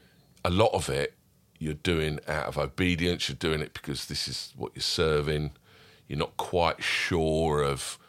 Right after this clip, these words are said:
all the implications of, of everything that you're involved in. You know, we did the,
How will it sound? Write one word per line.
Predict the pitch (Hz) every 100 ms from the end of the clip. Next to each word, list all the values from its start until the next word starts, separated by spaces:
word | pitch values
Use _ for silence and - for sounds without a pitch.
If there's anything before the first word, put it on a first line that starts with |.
| _ -
all | 85
the | 80 80
implications | - - 85 78 - 78 73 69
of, | 73 64
of | 67
everything | 76 69 71 71
that | 69
you're | 69
involved | 71 71 73 69
in. | 78 71 - - -
You | 85
know, | 76
we | 71
did | 71
the, | 67